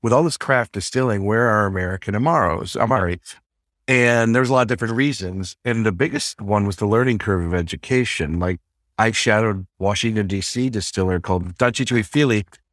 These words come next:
and I went to a farmer's market with them. I went to a liquor store tasting. They'd have their bottles out. They look beautiful. They're very Italian. And they're like, "Oh, what's Amaro?" You know, as soon as you say bitter, "Oh, I don't like bitter."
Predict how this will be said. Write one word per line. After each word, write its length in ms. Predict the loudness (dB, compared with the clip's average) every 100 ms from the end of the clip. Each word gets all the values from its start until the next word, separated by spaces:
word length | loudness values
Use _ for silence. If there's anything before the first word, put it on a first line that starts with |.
| _
and 340 | -4 0 -2 -4 _ _ _
I 80 | 0
went 140 | 2 0
to 60 |
a 40 | 2
farmer's 340 | 2 2 2
market 260 | 0 2 0
with 100 | 2
them. 160 | 2
I 60 | 2
went 120 | 0
to 60 | 0
a 20 |
liquor 240 | 0 -2
store 220 | 0 0
tasting. 600 | 0 0 -2 -2 -2 -2 -8 _
They'd 120 | -2 0
have 120 | 2
their 100 | 0
bottles 460 | 2 4 4 2 2
out. 220 | 2 2
They 80 | 0
look 200 | -2 0
beautiful. 480 | 2 2 2 0 2
They're 120 | 0
very 220 | 0 -2
Italian. 520 | 0 2 2 2 0 -4 _ _ 0
And 120 | 2
they're 120 | 4
like, 240 | 2 0 -8 -20 _ _ 2
"Oh, 160 | 2
what's 220 | 2 -2 -4
Amaro?" 580 | -2 0 2 2 2
You 60 | 2
know, 80 | 0
as 80 | 0
soon 100 | -2
as 80 | -2
you 60 |
say 200 | 0 0
bitter, 440 | 2 4 4 4 2
"Oh, 200 | 2 2
I 60 |
don't 160 | 2 0
like 200 | -2 -2
bitter." 180 | 0